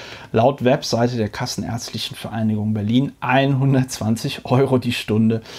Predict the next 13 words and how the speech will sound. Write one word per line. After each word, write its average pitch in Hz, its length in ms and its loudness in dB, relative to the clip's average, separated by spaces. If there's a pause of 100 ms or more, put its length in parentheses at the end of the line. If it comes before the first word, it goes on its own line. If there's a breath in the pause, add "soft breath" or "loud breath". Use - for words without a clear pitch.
(380 loud breath)
Da 113 100 -2
muss 117 400 0
eine 110 260 2
Oma 110 300 0
lange 120 380 0
für 160 240 -2
stricken. 135 1080 0
So, 123 640 2
ähm, 170 1200 2
jetzt 170 260 0
ist - 420 -4
die 143 80 -6
Frage, 190 800 2